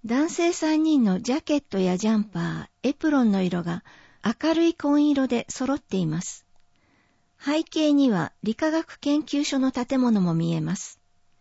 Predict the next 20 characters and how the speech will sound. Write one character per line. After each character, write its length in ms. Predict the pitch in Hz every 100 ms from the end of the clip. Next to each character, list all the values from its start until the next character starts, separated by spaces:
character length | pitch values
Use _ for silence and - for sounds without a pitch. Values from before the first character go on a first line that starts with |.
| _ _ _ _ _ _ _ _ -
写 220 | 247 233
真 300 | - 330 320
上 200 | 330 330
部 160 | 302 220
に 160 | 190
は 240 | 175 160 - -
青 200 | 220 277
空 280 | 311 277 220
が 80 | 185
広 280 | 196 180
が 120 | 170 170
り、 180 | 170 - _ _ _ _ -
そ 180 | - 269
の 140 | 330
画 160 | 330 330
面 240 | 330 285
に 100 | 233
重 300 | - 202 202
ね 140 | 190 185
て 240 | 170